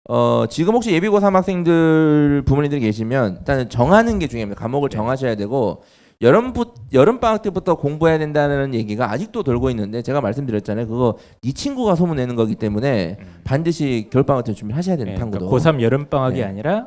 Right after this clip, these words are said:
Speaker 2: 고이 겨울방학
Speaker 1: 네,
Speaker 2: 때부터
Speaker 1: 고이
Speaker 2: 좀
Speaker 1: 겨울방학.
Speaker 2: 일찍 시작을 해라.
Speaker 1: 네.
Speaker 2: 이런, 어, 메시지를 저희가,
Speaker 1: 일찍이 아니라 그냥 당연히 그때부터 시작해야
Speaker 2: 그렇죠.
Speaker 1: 돼요.
Speaker 2: 당연한 거죠.
Speaker 1: 그러니까 어차피 사탐, 과탐 한 문제 틀리나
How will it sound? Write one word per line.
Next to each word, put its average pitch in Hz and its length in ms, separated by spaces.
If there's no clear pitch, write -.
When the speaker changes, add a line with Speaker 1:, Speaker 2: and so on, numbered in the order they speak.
Speaker 2:
고이 117 300
겨울방학 123 500
Speaker 1:
네, 110 80
Speaker 2:
때부터 120 120
Speaker 1:
고이 131 120
Speaker 2:
좀 113 120
Speaker 1:
겨울방학. 92 340
Speaker 2:
일찍 196 300
시작을 139 380
해라. 117 200
Speaker 1:
네. 92 280
Speaker 2:
이런, 117 600
어, 95 220
메시지를 117 400
저희가, 101 480
Speaker 1:
일찍이 214 760
아니라 156 340
그냥 202 260
당연히 220 280
그때부터 170 240
시작해야 196 280
Speaker 2:
그렇죠. 165 200
Speaker 1:
돼요. - 20
Speaker 2:
당연한 135 320
거죠. 98 160
Speaker 1:
그러니까 131 240
어차피 220 600
사탐, 262 340
과탐 185 300
한 220 240
문제 196 220
틀리나 190 520